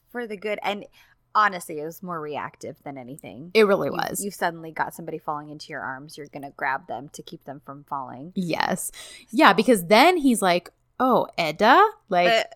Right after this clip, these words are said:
Speaker 2: it takes him a second.
Speaker 1: Like, "What are you doing here?"
Speaker 2: And first of all, she's like, "What the heck is this?" And, like, "What's in there?" And he's like, "Oh, a shower." And that's, she's like, "Okay, I'm leaving." Like,
Speaker 1: Uh,
Speaker 2: and he follows after her. She sets out to leave. She's going down the stairs.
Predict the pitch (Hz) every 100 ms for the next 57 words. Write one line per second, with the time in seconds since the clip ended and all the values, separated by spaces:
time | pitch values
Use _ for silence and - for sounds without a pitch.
0 | - _ - 214 214 208 220 160 - 135
1 | 143 147 202 _ - 208 - 180 214 247
2 | 247 233 262 262 214 202 185 185 202 233
3 | - 220 196 - - 247 220 196 202 202
4 | 190 180 175 - _ - 170 196 247 233
5 | 226 185 156 143 190 180 170 _ _ _
6 | - 175 - 208 196 196 165 160 202 196
7 | 202 185 185 226 233 240 196 175 180 180
8 | 180 180 170 - 175 165 - 185 185 156
9 | 160 180 170 160 139 156 - _ - 165
10 | 226 - _ _ _ _ _ _ _ -
11 | 214 202 240 392 - 175 220 208 196 202
12 | 175 - 233 262 - 175 - 170 202 220
13 | 220 202 185 170 160 139 - 240 240 233